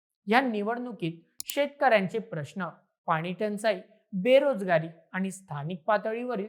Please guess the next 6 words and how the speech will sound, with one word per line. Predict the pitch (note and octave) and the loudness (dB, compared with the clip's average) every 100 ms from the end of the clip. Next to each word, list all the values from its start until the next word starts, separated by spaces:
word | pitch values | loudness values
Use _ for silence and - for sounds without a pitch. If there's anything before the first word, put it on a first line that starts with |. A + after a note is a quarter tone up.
| - _ D#3+ | -12 _ -10
भ्रष्टाचार | C#3+ C#3+ - G#3 G3 F3+ - _ _ _ | -6 -6 0 0 0 -2 -6 _ _ _
हे | A3+ | -4
प्रमुख | B3 G#3+ G3 A#3 - E3 | 0 0 0 -2 -8 -8
मुद्दे | D3+ C#3+ E3 | -6 -4 -2
असतील. | A3 G#3+ - G3+ - _ _ _ _ - D#3+ | -2 -2 -6 -8 -8 _ _ _ _ -8 2
गावातील | E3 E3+ G3+ G3+ F#3+ | 6 8 6 2 -6